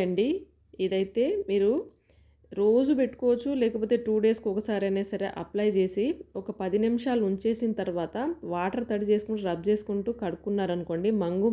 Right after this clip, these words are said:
మచ్చలు అయితే త్వరగా పోతాయండి. ట్రై చేసి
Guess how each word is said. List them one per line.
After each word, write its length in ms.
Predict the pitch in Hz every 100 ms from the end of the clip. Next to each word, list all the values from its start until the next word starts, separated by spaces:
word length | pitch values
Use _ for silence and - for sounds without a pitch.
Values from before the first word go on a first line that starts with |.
| 202
మచ్చలు 320 | 180 190 175
అయితే 220 | 170 220 302 - - _ _
త్వరగా 360 | 185 175 196 240 196
పోతాయండి. 580 | 185 196 185 175 175 262 269
ట్రై 140 | 185 180 190
చేసి 220 | 208 202